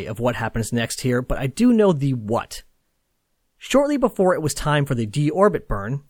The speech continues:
General Purpose Computer One, or G P C one, failed. This is one of the main computers that flies the shuttle.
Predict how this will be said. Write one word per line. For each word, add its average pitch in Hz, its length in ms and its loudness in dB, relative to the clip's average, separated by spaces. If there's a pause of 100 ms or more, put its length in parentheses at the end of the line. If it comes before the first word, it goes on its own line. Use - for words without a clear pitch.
(140)
General 196 440 2
Purpose 190 420 0
Computer 147 480 2
One, 135 500 2
or 110 180 -8
G 156 220 -2
P 147 180 -2
C 127 280 0
one, 135 400 0 (160)
failed. 131 520 -4 (680)
This 208 160 2
is 240 120 0
one 214 140 4
of 185 40 2
the 135 160 2
main 160 360 2
computers 143 480 0
that 98 140 -10
flies 147 320 0
the 117 100 -8
shuttle. - 380 0